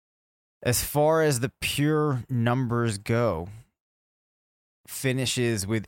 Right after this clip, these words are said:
eight hundred sixty-six receiving yards, seven touchdowns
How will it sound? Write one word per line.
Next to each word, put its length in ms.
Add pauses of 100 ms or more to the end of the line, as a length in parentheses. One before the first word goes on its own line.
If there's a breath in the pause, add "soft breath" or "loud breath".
eight 260
hundred 380
sixty-six 680
receiving 420
yards, 320
seven 500
touchdowns 800